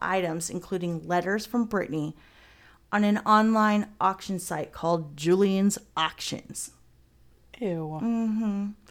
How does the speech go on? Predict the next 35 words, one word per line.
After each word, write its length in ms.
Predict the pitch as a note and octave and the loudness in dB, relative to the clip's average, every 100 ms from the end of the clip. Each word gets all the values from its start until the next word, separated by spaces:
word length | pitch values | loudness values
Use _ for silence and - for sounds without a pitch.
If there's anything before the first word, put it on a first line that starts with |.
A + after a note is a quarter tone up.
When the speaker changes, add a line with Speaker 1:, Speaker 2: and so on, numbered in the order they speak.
| - - - - - - _ - | -20 -20 -20 -20 -20 -20 _ 6
Speaker 1:
The 100 | A3+ | 8
demo 420 | A#3 A#3 C4 D4 | 10 10 8 8
sold 380 | - A3 G#3 G3+ | 4 4 4 2
in 180 | G3 | 2
May 320 | G3 G3+ G#3 B3 | 4 4 2 0
twenty 400 | - G#3 G3+ F#3+ | -2 -2 -2 -2
eighteen 520 | E3+ - A3 A3 A3 | -6 -8 -4 -4 -4
for 180 | G3+ F3 | -4 -6
two 260 | - C#4+ D4 | -4 -8 -4
thousand 580 | A#3 A3+ A#3 A#3+ A#3 | 2 2 2 -2 0
five 220 | A3 G#3+ A#3 | 2 0 -2
hundred 260 | A#3 A#3 | -4 -2
and 120 | E3 | -4
sixty 600 | E3+ - G3 - - G#3 | -8 -10 -10 -10 -14 -6
dollars. 680 | G3 C3 F#2 F2+ G#1+ - - - _ - _ _ _ _ - - | -4 -2 -4 -6 -8 -12 -16 -20 _ -20 _ _ _ _ -20 -20
Speaker 2:
I'm 80 | A2+ | -16
surprised 460 | A#2 - D#3+ E3 | -14 -10 -8 -8
that's 220 | F3 F3 F3 | -10 -8 -8
all. 300 | F3 E3 - | -6 -8 -2
Speaker 1:
Mm-hmm. 480 | G#3 F#3+ F#3+ F#3 F#3 G3+ - - - - - - - - _ - | -2 -2 -6 -6 -8 -12 -20 -20 -20 -20 -20 -20 -20 -20 _ 6
Other 240 | A3+ C4 | 8 10
leaked 220 | D4+ C#4+ A3 | 8 4 2
songs 500 | A#3 G#3+ G#3 G#3+ G3+ | 6 8 6 2 2
was 220 | F#3 F#3 G3+ | 2 4 6
I 160 | G#3+ | 8
Have 320 | A3+ A3+ F#3+ | 8 4 4
Nothing, 500 | G3+ G3 G3+ F#3+ F3 | 2 4 2 0 -2
made 240 | G3 F#3+ F#3+ | -2 -2 -2
famous 320 | F#3 G3 G#3+ | -2 0 -2
by 200 | - D#3 | -4 -4
none 320 | E3 F3 G3 - | -2 0 -2 -2
other 280 | F3 F#3 F#3 | -2 -2 -2
than 180 | F3 | -2
Whitney 280 | E3 F3 E3+ | 0 0 0
Houston. 680 | E3 - E3+ - G#2+ G#2 | -8 -6 -4 -4 -6 -8